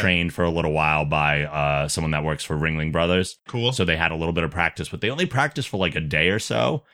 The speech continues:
Speaker 1: and they, I think, walked on, like, thirteen feet indoors. So having a live crowd,
Speaker 2: Yeah.
Speaker 1: having it actually be five
Speaker 2: <laughs>
Speaker 1: feet, having it be outside,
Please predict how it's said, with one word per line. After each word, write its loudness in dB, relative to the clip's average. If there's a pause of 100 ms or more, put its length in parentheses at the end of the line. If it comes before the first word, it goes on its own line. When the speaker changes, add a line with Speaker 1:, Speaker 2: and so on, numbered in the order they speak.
(100)
Speaker 1:
and 2
they, 2
I -4
think, -2
walked -2
on, 0
like, -2 (140)
thirteen 0
feet 0
indoors. 2 (520)
So 4
having 0
a -4
live -4
crowd, 2 (160)
Speaker 2:
Yeah. -2
Speaker 1:
having 2
it -2
actually 0
be 4
five -2
Speaker 2:
<laughs> -12
Speaker 1:
feet, 4 (240)
having 2
it 0
be 2
outside, 0